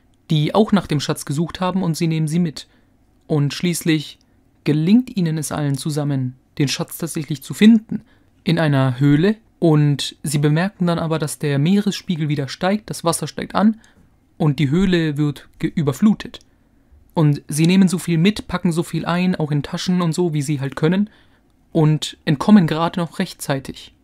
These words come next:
Dann stellt sich jedoch heraus,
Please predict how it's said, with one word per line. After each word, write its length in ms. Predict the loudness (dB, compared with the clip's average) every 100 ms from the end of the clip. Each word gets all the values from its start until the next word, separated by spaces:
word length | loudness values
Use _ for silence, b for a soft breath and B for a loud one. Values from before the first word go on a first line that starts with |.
| _ _ _ _ _ _
Dann 200 | 6 6
stellt 340 | 6 2 0 0
sich 180 | -6 -4
jedoch 260 | -4 -2
heraus, 580 | -4 -4 -8 -8 -12 -14